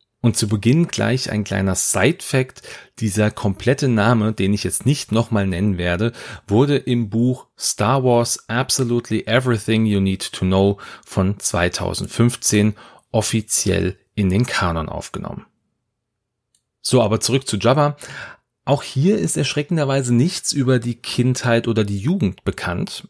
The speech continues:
Erst einige Jahrhunderte vor dem galaktischen Bürgerkrieg wurde er zum Verbrecherboss im Outer Rim und man hört das erste Mal von ihm. Er unterhielt viele kriminelle Unternehmen, wie zum Beispiel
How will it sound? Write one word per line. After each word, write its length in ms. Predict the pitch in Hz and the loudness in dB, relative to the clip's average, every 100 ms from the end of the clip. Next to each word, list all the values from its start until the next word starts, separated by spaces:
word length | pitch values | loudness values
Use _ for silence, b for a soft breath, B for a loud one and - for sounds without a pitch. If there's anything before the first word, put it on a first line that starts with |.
| _ | _
Erst 480 | 101 131 160 - - - | -2 0 0 -4 -8 -6
einige 500 | 120 175 165 147 143 | 0 2 2 2 0
Jahrhunderte 880 | 127 107 139 175 117 - - - - B B | 0 2 4 4 4 0 -4 -10 -14 B B
vor 500 | B - 117 131 131 - | B -2 2 2 0 0
dem 160 | 110 110 | 0 2
galaktischen 680 | 110 98 90 - 98 - 95 | 0 -2 -4 -8 -6 -4 -4
Bürgerkrieg 840 | - 101 98 92 - - 120 - B B B | 4 4 4 0 -4 -4 -4 -6 B B B
wurde 220 | - 110 113 | 0 4 4
er 160 | 107 | 2
zum 220 | - 123 | 0 -2
Verbrecherboss 840 | - 135 - 113 104 107 98 98 - | 0 -2 0 0 0 0 -2 -2 -4
im 300 | 120 117 - | -4 -4 -2
Outer 440 | 104 - 117 110 | -4 -2 0 4
Rim 300 | 98 95 90 | 4 4 0
und 360 | - 104 - - | -6 -6 -4 -2
man 160 | 104 | 0
hört 320 | 98 104 - 123 | 2 0 0 -4
das 100 | - | -2
erste 380 | 104 90 - | -4 -4 -2
Mal 260 | 117 95 90 | 0 0 0
von 220 | - 87 | -4 -8
ihm. 260 | - - - _ _ _ _ _ _ B B B | -10 -14 -16 _ _ _ _ _ _ B B B
Er 100 | 131 | 2
unterhielt 480 | 139 151 147 165 180 | 2 2 2 2 2
viele 380 | - 170 175 175 | 0 2 4 2
kriminelle 580 | - 135 127 120 120 120 | 2 0 2 2 2 2
Unternehmen, 720 | 110 - 101 101 95 85 87 | 0 -2 2 4 2 0 -2
wie 100 | 98 | -2
zum 200 | - 95 | -2 -2
Beispiel 480 | 92 98 - 95 | -2 -2 -4 -4